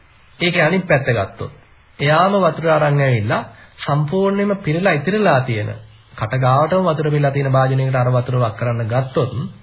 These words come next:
ඉතින් මේ වතුර වලට යන්න තැනක් නැහැ. මොකද මේ භාජනේ නැවතත් සම්පූර්ණයෙන්ම පිරලායි තියෙන්නේ. ඒ වගේ කියනවා හොඳට සිහියෙන් පුරවන ලද හිතක්, සිහියෙන් ආඩ්‍ය කරන ලද හිතක්,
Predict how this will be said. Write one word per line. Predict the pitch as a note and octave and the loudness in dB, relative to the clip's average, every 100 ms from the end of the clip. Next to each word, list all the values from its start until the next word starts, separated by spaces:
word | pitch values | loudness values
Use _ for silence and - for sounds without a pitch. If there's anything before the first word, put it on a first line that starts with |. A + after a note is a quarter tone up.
| - - - | -20 -20 -14
ඉතින් | - G3 F#3 | -2 0 2
මේ | |
වතුර | D#3 F3 | 0 0
වලට | F#3 G3 | 2 2
යන්න | G3+ E3 D#3+ F3+ | 2 2 2 0
තැනක් | F3+ F3+ F3 | 0 0 -2
නැහැ. | F3 E3+ A#3 | -2 0 0
මොකද | A3 G3+ | -2 -2
මේ | A3 G#3 F3 - F3 | 0 0 -2 -4 -4
භාජනේ | E3 C#3+ D3+ A3 | 0 0 0 -2
නැවතත් | G3+ E3 E3+ G#3 G#3 - - - | 0 0 0 -2 -2 -20 -20 -6
සම්පූර්ණයෙන්ම | D3+ D3+ G3+ A3 A#3+ B3 | 0 0 0 -2 0 -2
පිරලායි | - G#3+ F3+ B2+ | -2 0 2 0
තියෙන්නේ. | C3+ A2 - - - _ _ _ | -2 -6 -10 -18 -20 _ _ _
ඒ | - F#3+ | -4 0
වගේ | A3 E3+ | 0 0
කියනවා | C3+ C#3 A#2+ G2+ F3 B3 - - - - | -2 -2 -2 -2 -4 -6 -16 -20 -20 -12
හොඳට | - C3+ E3+ F3 F#3 | -2 0 2 2 0
සිහියෙන් | - C#3+ G3 G#3+ G#3 G#3 G3 | 0 0 0 2 2 0 -6
පුරවන | - E3+ F3 E3 | -6 0 2 2
ලද | D#3 D3 C3+ C3 | 2 2 -2 -4
හිතක්, | - B2+ G#2+ - - - _ - - - | -4 -2 -2 -6 -20 -20 _ -20 -20 -20
සිහියෙන් | - D3 D3+ F#3+ F#3 | -8 -2 0 0 0
ආඩ්‍ය | B2 C3 D#3+ E3 F#3+ | 0 0 0 -2 0
කරන | F#3 E3 | 0 0
ලද | D3+ C3+ A#2+ | 2 2 2
හිතක්, | G#2+ A#2+ F#2+ | -2 -2 -6